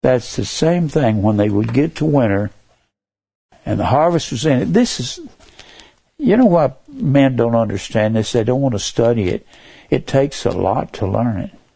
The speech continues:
As you're coming to the end, as the earth is rotating, and you're coming, God set this up at twenty-three and a half degrees. Man didn't do it. Twenty-three and a half degrees is the reason for the seasons,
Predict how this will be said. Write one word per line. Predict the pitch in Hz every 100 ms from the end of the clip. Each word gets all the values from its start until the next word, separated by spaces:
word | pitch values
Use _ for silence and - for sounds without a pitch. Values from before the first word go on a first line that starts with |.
| _ _ _ _ _ _ _ _ _ _ _ _ _ _ _
As | - 120 104
you're | 101
coming | - 151 165 185 170
to | - 123
the | 107 233 233 123
end, | 147 165 156 - - _ _ - _ -
as | - 120 113
the | - 107
earth | 110 120 151 -
is | 127 104
rotating, | 113 143 131 104 98 98 117 - - - - -
and | 113
you're | 104
coming, | - 139 165 233 247
God | 151 180 262 196
set | - 143 120
this | 120 101 -
up | 123
at | - 208
twenty-three | 127 139 113 127 139
and | 127
a | 127
half | 135 120
degrees. | - 131 180 226 208 143
Man | 156 190 269
didn't | 220 190 160
do | 131 160
it. | - - - _ _ _ _ _ _ _ _ _ _ _ _ _ _
Twenty-three | - 269 262 220 220 214
and | 196
a |
half | 165 175 170
degrees | 147 156 165 165 139
is | 139 107
the | 131
reason | 131 139 123 123
for | 120 131
the | 127
seasons, | - 123 104 78 - - - -